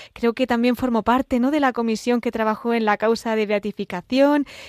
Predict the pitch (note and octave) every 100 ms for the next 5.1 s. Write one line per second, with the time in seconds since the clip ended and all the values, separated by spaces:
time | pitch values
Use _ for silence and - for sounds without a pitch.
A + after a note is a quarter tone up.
0 | - G#3+ G3+ C#4 A#3 C4+ D#4 E4+ D#4 C#4
1 | B3+ A#3 A3+ G3+ G3 A3 C#4 A3 G#3 G3
2 | F#3+ G#3 G3+ A3 B3 B3 B3 B3+ - -
3 | - G#3 F#3+ - A#3 A#3 - G#3+ - A#3
4 | A3 G#3+ B3 A3 G#3 G3+ - G3 G3 A#3
5 | G4